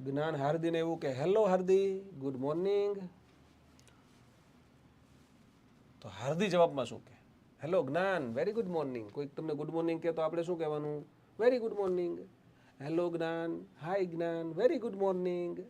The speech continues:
આવું કહેવાનું થાય, હા? પછી હાર્દિક જ્ઞાનને એમ કે, "How are you જ્ઞાન? કેમ છે જ્ઞાન?" તો જ્ઞાન શું જવાબ આપે?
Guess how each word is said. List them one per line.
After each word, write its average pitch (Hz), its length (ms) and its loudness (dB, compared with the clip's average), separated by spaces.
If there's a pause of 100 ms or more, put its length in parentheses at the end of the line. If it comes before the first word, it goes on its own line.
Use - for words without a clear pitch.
(140)
આવું 123 220 -12
કહેવાનું 113 360 -14
થાય, - 420 -14
હા? 226 120 -10 (4000)
પછી 139 200 -6
હાર્દિક 151 400 -2
જ્ઞાનને 160 300 -2
એમ 160 80 -4
કે, 160 120 -4
"How 151 200 2
are 202 180 10
you 202 140 0
જ્ઞાન? 196 680 -2 (220)
કેમ 202 200 -2
છે 202 200 -2
જ્ઞાન?" 190 640 0 (320)
તો 139 100 -4
જ્ઞાન 156 260 -2
શું 190 160 2
જવાબ 190 200 4
આપે? 190 500 2